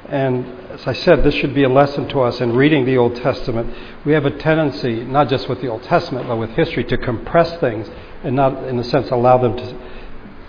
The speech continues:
you know, be day by day, month by month type of situation. When this happens, I think we really fail to appreciate,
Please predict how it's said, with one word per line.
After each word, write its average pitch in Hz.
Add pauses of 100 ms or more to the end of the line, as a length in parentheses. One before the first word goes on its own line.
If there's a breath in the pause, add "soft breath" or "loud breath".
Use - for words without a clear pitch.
(140)
you 131
know, 110
be 135
day 131
by 123
day, 123
month 117
by 120
month 123
type 123
of 120
situation. 123 (840 loud breath)
When 170
this 175
happens, 156 (420 loud breath)
I 135
think 143
we 139
really 135
fail 135
to 135
appreciate, 123